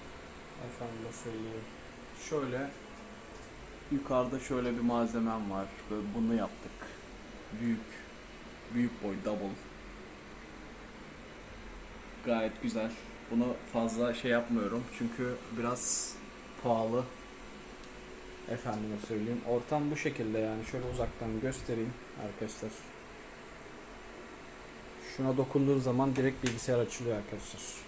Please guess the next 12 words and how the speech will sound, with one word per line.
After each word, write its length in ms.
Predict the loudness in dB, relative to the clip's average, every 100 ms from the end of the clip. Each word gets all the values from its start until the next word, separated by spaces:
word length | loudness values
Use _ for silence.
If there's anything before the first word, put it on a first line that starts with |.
| -12 -14 -14 -14 -14 -14 -14 -14 -12 -12 -12 -12 -14 -14 -14 -14 -14 -14 -14 -14 -14 -6
Her 160 | -4 -2
şey 240 | 2 2
açılıyor. 480 | 2 0 4 4 4 0 -10 -12 -14 -4 4
Ortam 460 | 4 6 4 6
böyle. 360 | 8 8 6 2 -2 -10 -14 -14 -14 -14 -14 -14 -14 -14 -14 -14 -8 0
Biraz 300 | 2 2 0
karışık. 320 | -2 -2 -6 -4
Burada 260 | 0 0 -2
küçük 320 | -6 -4 0
bir 80 | 0 0 -10 -14 -14 -14 -12 -6
şeyim 280 | -2 0 2
var. 100 | 0